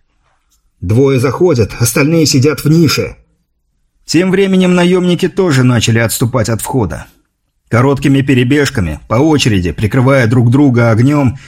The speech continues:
и редкими бросками гранат. Их враг всё ещё не рисковал показаться лично, использовал вьющиеся подле входа дроны, надеясь перебить защитников без лишнего риска.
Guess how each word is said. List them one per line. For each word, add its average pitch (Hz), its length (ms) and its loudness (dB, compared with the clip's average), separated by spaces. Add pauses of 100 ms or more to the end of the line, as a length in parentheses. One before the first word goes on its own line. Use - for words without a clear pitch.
(120)
и 101 100 0
редкими 131 400 0
бросками 113 520 0
гранат. 117 600 0 (600)
Их 135 240 2
враг 160 260 0
всё 170 200 -2
ещё 160 220 0
не 156 140 0
рисковал 147 460 0
показаться 110 560 -2
лично, 113 500 0 (280)
использовал 151 600 0
вьющиеся 139 640 0
подле 139 300 0
входа 135 320 0
дроны, 131 540 0 (320)
надеясь 113 400 0
перебить 127 480 0
защитников 110 680 -2
без 113 200 2
лишнего 117 420 0
риска. 120 460 -2